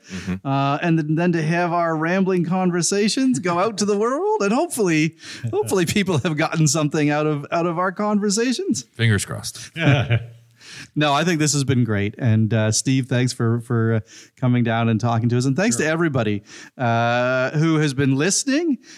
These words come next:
Speaker 2: uh, and everybody who, who wrote for us and then came and, and talked with us as well,
Speaker 3: Well,
Speaker 2: I
Speaker 3: thank-,
Speaker 2: think.
Speaker 3: thanks to the two of you
Speaker 2: Yeah.
Speaker 3: for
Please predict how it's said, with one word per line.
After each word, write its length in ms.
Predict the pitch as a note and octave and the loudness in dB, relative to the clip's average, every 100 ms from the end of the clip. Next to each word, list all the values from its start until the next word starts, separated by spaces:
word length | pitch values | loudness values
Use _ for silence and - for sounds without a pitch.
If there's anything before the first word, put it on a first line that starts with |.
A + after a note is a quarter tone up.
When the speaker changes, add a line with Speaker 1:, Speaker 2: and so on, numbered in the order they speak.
| - | -12
Speaker 2:
uh, 420 | C#3 B2 B2 B2 C3+ | -4 0 0 0 0
and 180 | D#3 C#3+ | 0 0
everybody 560 | D#3+ F3 D#3 E3 D#3+ | 0 -2 -2 0 0
who, 280 | C#3+ C#3+ D3 | 2 2 2
who 180 | C#3+ C3 | 2 2
wrote 260 | A#2+ D#3 G3+ | 2 0 -2
for 240 | - A3 | -2 -2
us 300 | B3 C#4+ C#4 - | 0 0 0 0
and 500 | A#2+ A2 A2 A2+ A2+ | 0 2 2 2 2
then 160 | A#2 | 0
came 360 | G#2+ C#3 C#3+ B2+ | 0 0 0 2
and, 160 | A#2 A2+ _ - - - | 0 -2 _ -20 -20 -8
and 200 | C3+ A#2 | -2 0
talked 300 | A2+ A#2 A#2+ | 0 0 0
with 140 | C3 A#2 | 0 0
us 180 | A#2+ A#2+ | 0 2
as 140 | G#2 | 0
well, 300 | G2 F2+ E2 | 2 2 2
Speaker 3:
Well, 20 | E2 | 2
Speaker 2:
I 40 | |
Speaker 3:
thank-, 180 | D#3 C3 | 2 2
Speaker 2:
think. 180 | G2 - | 0 -2
Speaker 3:
thanks 300 | D3+ C#3+ A#2+ | 0 2 0
to 120 | - G#2 | 0 -2
the 100 | G2+ | 0
two 240 | D3+ B2+ | 0 0
of 120 | F2+ | 0
you 240 | G#2 F3 A#2+ | 0 0 0
Speaker 2:
Yeah. 180 | F2 F2 | 0 -2
Speaker 3:
for 360 | G#2+ F#2+ F#2+ | -4 -4 -6